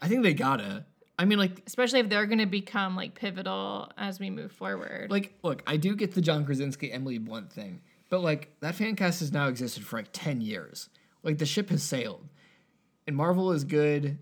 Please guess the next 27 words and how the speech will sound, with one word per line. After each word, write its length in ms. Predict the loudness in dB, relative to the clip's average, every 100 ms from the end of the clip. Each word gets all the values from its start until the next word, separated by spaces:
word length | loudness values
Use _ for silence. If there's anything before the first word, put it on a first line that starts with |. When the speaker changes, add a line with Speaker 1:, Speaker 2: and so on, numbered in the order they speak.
| -6
Speaker 1:
at 220 | -4 -4 -2
finding, 500 | -2 -2 -2 -2 -4
like, 340 | -4 -6 -14 _ _ -6
young, 420 | -2 0 -2 -2
relatively 600 | -2 -2 -2 -2 -4 -4
unknown 440 | -6 -6 -4 -4 -4
talent 420 | -6 -6 -6 -8
to, 60 | -8
like, 140 | -8
head 220 | -8 -6
this 120 | -4
Speaker 2:
Yeah. 140 | -2 -2
Speaker 1:
stuff 120 | -2
up. 180 | -6 -6
So 140 | -6
if 60 | 0
we 80 | 2
want 200 | 2 2
Fantastic 460 | 0 2 0 -2
Four 160 | -2 -2
to 80 | -2
stick 240 | -4 -4
around 400 | -4 -4 -4 -6
and 120 | -6
not 220 | -6 -6 -6
have, 300 | -8 -8 -6
like, 260 | -8 -8